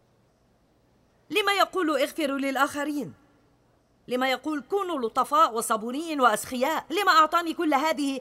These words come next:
تعليمات؟ "كوني امرأة صلاة، ادرسي كلمة الله، امتلئي بالكلمة، ساعدي الآخرين، انسي نفسك وعيشي حياة مساعدة الآخرين"؟ "أوه، ليتبارك الله، وماذا عني؟" <laughs>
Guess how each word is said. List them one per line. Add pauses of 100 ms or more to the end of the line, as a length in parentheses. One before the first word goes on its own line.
تعليمات؟ (440)
"كوني
امرأة
صلاة، (460)
ادرسي
كلمة
الله، (160)
امتلئي
بالكلمة، (120)
ساعدي
الآخرين، (160)
انسي
نفسك (140)
وعيشي
حياة (180)
مساعدة
الآخرين"؟ (100)
"أوه،
ليتبارك
الله،
وماذا
عني؟" (1300)
<laughs>